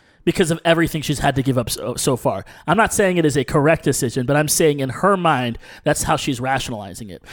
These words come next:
And from then on, if you notice, she doesn't instigate almost anything. She goes to Kamar-Taj, they start shooting at her, and she, she warns them multiple times,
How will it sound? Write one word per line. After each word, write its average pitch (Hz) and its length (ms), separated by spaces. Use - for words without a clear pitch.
And 196 160
from 214 240
then 240 200
on, 196 400
if - 180
you 220 200
notice, 214 580
she - 300
doesn't 285 360
instigate 151 720
almost 208 580
anything. 160 600
She - 200
goes 208 320
to 254 80
Kamar-Taj, 180 800
they 175 200
start 226 280
shooting 170 340
at - 120
her, 143 340
and 151 100
she, 196 280
she - 180
warns 208 340
them - 160
multiple 175 380
times, 139 400